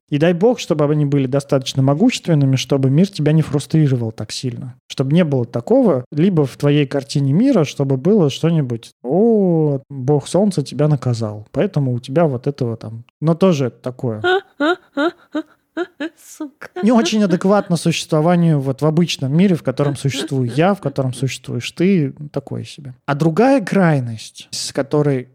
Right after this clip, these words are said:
Speaker 1: часто мы сталкиваемся, и я уверен, что вы наверняка знаете таких людей, которые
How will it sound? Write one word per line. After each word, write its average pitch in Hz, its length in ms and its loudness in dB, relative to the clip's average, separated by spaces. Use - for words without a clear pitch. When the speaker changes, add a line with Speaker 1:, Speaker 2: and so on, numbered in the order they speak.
Speaker 1:
часто 147 680 -2
мы 135 140 -2
сталкиваемся, 135 1000 -6
и 139 60 -2
я 143 200 2
уверен, 160 380 0
что - 180 -6
вы 139 120 -2
наверняка 143 380 0
знаете 139 360 -4
таких 135 320 -4
людей, 143 460 -6
которые 147 480 0